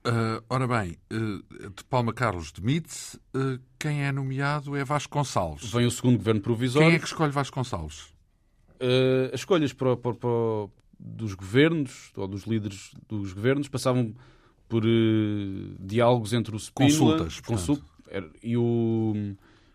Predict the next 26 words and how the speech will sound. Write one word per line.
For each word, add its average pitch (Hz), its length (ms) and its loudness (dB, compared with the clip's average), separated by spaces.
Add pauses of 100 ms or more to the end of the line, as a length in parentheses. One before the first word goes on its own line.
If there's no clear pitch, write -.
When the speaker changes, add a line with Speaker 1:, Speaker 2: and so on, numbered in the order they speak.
(120)
Speaker 2:
e 104 160 -4
o, 107 180 0
e 107 140 2
o 117 80 4
M 110 160 0
F 104 220 -2
A. - 20 4
Speaker 1:
Então, 147 100 4
mas 139 160 2
ele 151 140 2
tem 151 160 0
alguma 147 340 0
intervenção 131 520 -2
na 123 80 0
Speaker 2:
A 120 40 6
última 135 280 6
Speaker 1:
escolha? 139 60 -4
Speaker 2:
palavra, 147 500 2
julgo 135 220 -4
que 131 60 -4
acaba 123 220 -2
por 120 80 -14
ser 123 120 -2
do 113 120 -2
Spínola. 92 500 -6 (100)
E 95 460 -2